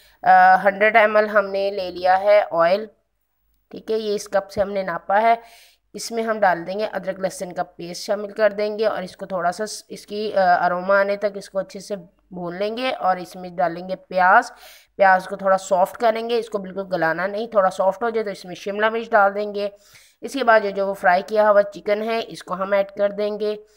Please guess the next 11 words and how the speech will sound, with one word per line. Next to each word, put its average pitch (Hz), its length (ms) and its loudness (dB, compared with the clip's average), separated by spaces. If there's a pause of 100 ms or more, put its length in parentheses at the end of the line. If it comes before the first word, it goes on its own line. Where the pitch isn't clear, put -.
(320)
इसको 233 240 -4
अच्छे 220 280 -2
से 208 140 -4
टॉस 180 340 2
करेंगे, 214 460 -2
इसको 208 240 -8
अच्छे 196 200 -10
से 180 140 -10
मिक्स 170 420 -10
कर 196 300 0
लेंगे। 202 420 -4